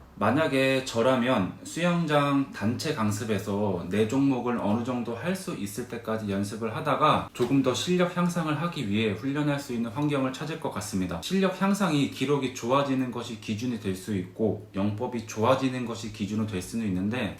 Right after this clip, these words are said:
영법이 좋아지는 것도 어느 정도 물속에서 본인 몸을 더 오랜 시간 좋은 자세를 유지하면서 해야 하는 것인데,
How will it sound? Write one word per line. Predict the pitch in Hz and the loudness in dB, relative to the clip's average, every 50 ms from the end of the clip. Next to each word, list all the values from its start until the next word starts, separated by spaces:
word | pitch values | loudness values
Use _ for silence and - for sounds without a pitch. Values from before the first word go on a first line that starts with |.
| - | 0
영법이 | 110 120 135 - 170 170 156 151 147 | 2 2 2 0 -2 -2 -4 -4 -6
좋아지는 | - - 117 139 151 147 151 151 143 | -4 0 2 2 4 4 2 2 2
것도 | 131 123 117 - - 107 104 104 110 104 87 87 | 2 0 -2 -4 -4 -2 0 2 2 2 2 2
어느 | 92 107 120 117 | 0 0 0 -2
정도 | 120 120 117 113 113 104 | -2 -2 -2 -2 -2 -2
물속에서 | 92 101 107 107 - 131 120 123 120 - 107 - | -2 -4 -4 -2 -4 -4 -6 -6 -6 -8 -10 -8
본인 | - 117 113 131 139 131 110 | -4 0 2 4 4 4 4
몸을 | 98 98 101 110 113 107 95 87 87 - | 4 4 4 4 4 2 0 -2 -4 -6
더 | - 101 104 98 | -6 -4 -4 -2
오랜 | 90 90 98 117 135 139 | -2 -2 0 0 2 0
시간 | 139 - - 117 107 104 101 101 92 87 85 | 0 0 -4 -4 -2 0 0 0 0 -2 -4
좋은 | - - 107 104 117 120 113 | -8 -8 -6 -4 -4 -4 -4
자세를 | - - 104 98 - 113 110 107 101 95 98 | -6 -6 -8 -6 -4 -4 -4 -4 -4 -2 -2
유지하면서 | 101 101 104 131 135 131 123 120 110 104 113 | -4 -4 -2 -2 -2 0 0 -2 -4 -4 -4
해야 | 107 107 135 139 139 | -4 -4 -4 -4 -2
하는 | 131 135 131 120 | -2 -2 -2 -2
것인데, | 104 - - 113 113 135 139 127 | -4 -2 -2 0 0 2 2 2